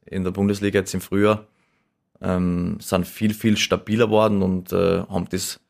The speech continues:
mit einer neuen Mannschaft gemacht, das darf man nämlich nie vergessen, und haben das mit einer etwas anderen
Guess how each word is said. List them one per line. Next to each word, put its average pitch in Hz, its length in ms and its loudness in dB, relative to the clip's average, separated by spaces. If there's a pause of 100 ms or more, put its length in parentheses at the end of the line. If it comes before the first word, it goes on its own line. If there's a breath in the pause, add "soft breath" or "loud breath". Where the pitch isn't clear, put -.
(380)
mit 98 180 -4
einer 87 140 2
neuen 92 320 4
Mannschaft 107 440 2
gemacht, 117 280 0 (120)
das 92 120 -10
darf 92 140 2
man 92 80 -2
nämlich 90 220 0
nie 98 100 0
vergessen, 95 500 -4 (1120)
und 90 580 -2 (540)
haben - 160 -2
das 87 200 -2
mit 90 140 -2
einer 85 320 0 (800)
etwas - 340 -2
anderen 87 680 0